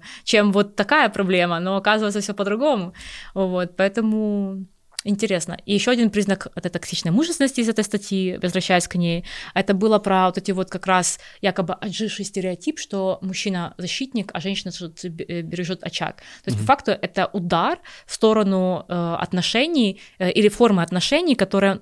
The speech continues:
Speaker 1: э, на данный момент проявляет себя как самой устойчивой и крепкой. То есть там, где м-, можно создавать долгосрочные отношения,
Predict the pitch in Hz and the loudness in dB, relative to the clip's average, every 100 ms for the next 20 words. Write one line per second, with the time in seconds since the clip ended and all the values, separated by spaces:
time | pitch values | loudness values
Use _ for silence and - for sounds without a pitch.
0 | - 180 180 185 175 226 277 220 196 185 | -4 -2 -2 0 2 4 4 2 2 2
1 | 196 196 185 180 - 190 190 185 - 185 | 2 2 -2 -2 -2 0 0 -2 -4 -4
2 | 175 170 170 - 180 - 160 175 165 226 | -4 -4 -6 -6 -6 -6 -8 -6 0 2
3 | 254 185 175 - 190 185 190 175 185 175 | 2 0 -2 -2 0 0 -2 -2 0 2
4 | 185 180 - 160 - 190 202 202 240 233 | 0 0 -2 -4 -2 -6 -4 -4 -2 0
5 | 240 | -2